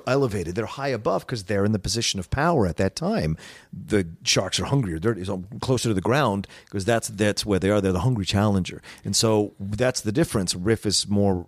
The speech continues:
uh, relaxed, kind of, he's been in power for a while, whereas Bernardo is really, like you said, he's trying to lead his people. It's a,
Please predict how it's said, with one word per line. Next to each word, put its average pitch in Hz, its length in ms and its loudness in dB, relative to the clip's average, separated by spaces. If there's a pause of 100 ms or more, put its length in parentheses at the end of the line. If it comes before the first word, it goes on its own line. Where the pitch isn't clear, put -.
(120)
uh, 95 260 4
relaxed, 98 640 0
kind 107 200 -2
of, 98 80 -4
he's 98 160 -10
been 101 160 -8
in 92 80 -6
power 104 260 2
for 98 180 -2
a 82 80 2
while, 80 380 -2 (320)
whereas 82 300 -2
Bernardo 92 500 0
is 82 140 -6
really, 113 160 0
like 80 160 -6
you 85 80 -10
said, 117 160 0
he's 80 80 -2
trying 90 160 -2
to 80 60 0
lead 90 220 -4
his 90 140 -2
people. 117 460 -2
It's - 120 -2
a, 90 60 0